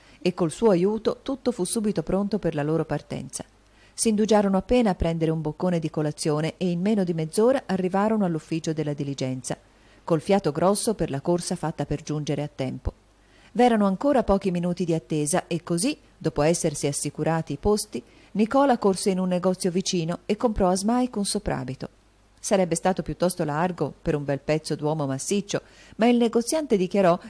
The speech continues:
e con notevole verità, che esso era straordinariamente adatto e Nicola lo avrebbe comprato nella sua impazienza anche se fosse stato grande il doppio. Correndo in quel momento verso la diligenza, che era già nella strada e pronta per la partenza,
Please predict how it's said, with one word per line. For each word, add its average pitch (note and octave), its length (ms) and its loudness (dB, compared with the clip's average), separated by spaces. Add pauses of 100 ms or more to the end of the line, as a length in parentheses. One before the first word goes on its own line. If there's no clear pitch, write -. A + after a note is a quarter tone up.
e D#3 180 -2
con D3 160 -4
notevole C#3+ 460 -2
verità, E3+ 400 -2 (200)
che A3+ 180 -2
esso A3 200 0
era A#3+ 200 2
straordinariamente G#3 920 -2
adatto D#3 460 -4 (340)
e G#3 100 2
Nicola F#3+ 440 4
lo D#3 100 2
avrebbe E3+ 360 2
comprato F3+ 540 0
nella C3+ 200 -4
sua F#3 180 -4
impazienza F3 720 -4 (200)
anche A3 260 -2
se D#3+ 140 -2
fosse F#3 320 -4
stato F3+ 340 -4
grande G3 360 -2
il F3 160 -4
doppio. - 400 -8 (800)
Correndo A3 520 4
in C#3 100 -4
quel G3+ 220 2
momento E3 480 0
verso F#3 340 0
la D#3+ 100 2
diligenza, D3+ 680 -2
che D#3+ 120 -4
era D#3+ 160 2
già D#3+ 160 0
nella F3 220 0
strada D3 500 -4
e D#3 120 -4
pronta E3+ 400 -2
per C3+ 140 -6
la C3+ 100 -4
partenza, G#3+ 560 -2